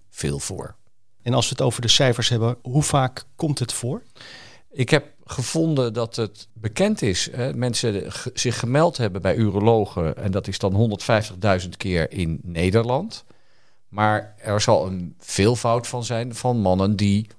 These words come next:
Speaker 1: een vergrote prostaat hebben en misschien zelfs klachten hebben, maar die daar niet mee naar de dokter zijn gegaan.
Speaker 2: En we hebben het vandaag over een goedaardige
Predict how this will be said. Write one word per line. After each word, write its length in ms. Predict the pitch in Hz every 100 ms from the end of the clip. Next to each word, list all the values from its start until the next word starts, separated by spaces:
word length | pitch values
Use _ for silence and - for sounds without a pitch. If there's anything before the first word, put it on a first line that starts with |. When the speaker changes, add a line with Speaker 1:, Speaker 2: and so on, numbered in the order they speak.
| -
Speaker 1:
een 120 | -
vergrote 400 | 90 90 98 90
prostaat 480 | - 90 - 92 87
hebben 240 | 98 95 -
en 140 | 92
misschien 300 | 87 - 95
zelfs 240 | 85 76
klachten 320 | - 101 98 107
hebben, 200 | 117 117
maar 180 | 92
die 140 | 92 101
daar 160 | 92
niet 240 | 90 90 -
mee 160 | 87
naar 160 | 90 101
de 60 | 120
dokter 280 | 175 -
zijn 200 | 104 78
gegaan. 300 | - 78 - - - - -
Speaker 2:
En 100 | -
we 20 | 110
hebben 180 | 110
het 80 | 110
vandaag 280 | - 117 -
over 220 | 117 120
een 160 | 104 -
goedaardige 760 | - 160 160 165 160 151 160